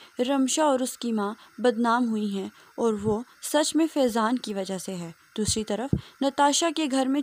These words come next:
चोर घुस आते हैं और उसके सर पर गन रखे उसकी सारी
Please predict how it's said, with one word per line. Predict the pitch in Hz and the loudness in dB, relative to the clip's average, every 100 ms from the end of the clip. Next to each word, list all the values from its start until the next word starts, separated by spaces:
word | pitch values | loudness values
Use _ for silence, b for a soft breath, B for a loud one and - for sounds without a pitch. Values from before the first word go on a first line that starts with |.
| - | -4
चोर | - 226 226 | -2 0 0
घुस | 220 208 | -4 -6
आते | 196 185 185 | -6 -8 -8
हैं | 175 175 B B B | -8 -10 B B B
और | 277 | -4
उसके | 285 - 277 | -4 -4 -6
सर | - 247 233 - | -4 -4 -4 -4
पर | 233 - B B 208 | -6 -8 B B -4
गन | 233 269 254 | 2 2 2
रखे | 220 - 220 240 _ - | -2 -4 -8 -10 _ -8
उसकी | 285 - 285 | -6 -4 -4
सारी | 262 - 226 240 233 | -4 0 2 2 -2